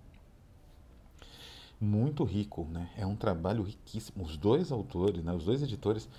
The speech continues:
desenvolvem um trabalho lindíssimo, assim, que merecia, eu acho que merecia um, não sei se um reconhecimento, não sei se pra eles, né? A, eu acho que as duas editoras surgiram no momento do punk rock, né? De,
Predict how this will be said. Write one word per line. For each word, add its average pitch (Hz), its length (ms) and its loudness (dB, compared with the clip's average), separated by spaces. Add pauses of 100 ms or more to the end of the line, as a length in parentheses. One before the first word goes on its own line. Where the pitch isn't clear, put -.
(380)
desenvolvem 90 380 0
um 92 40 -2
trabalho 95 360 0
lindíssimo, 98 800 -4
assim, 101 380 -4
que - 140 -12
merecia, 190 760 -2
eu 123 160 0
acho 139 160 -4
que - 60 -8
merecia 120 360 -4
um, 123 100 0 (920)
não 269 80 -4
sei - 140 0
se 123 120 -4
um 110 40 0
reconhecimento, 101 1120 -2
não 87 80 -4
sei - 160 -12
se 98 300 -2 (100)
pra 85 140 -2
eles, 85 300 2
né? 92 120 2
A, 87 280 0 (540)
eu 92 140 2
acho 92 160 0
que 98 100 0
as 85 100 2
duas 107 220 2
editoras 101 340 -2
surgiram 95 480 0
no 92 120 0
momento 87 440 -2
do 85 340 -2 (140)
punk 95 220 0
rock, 87 340 0 (320)
né? 82 220 -4 (160)
De, 80 220 -8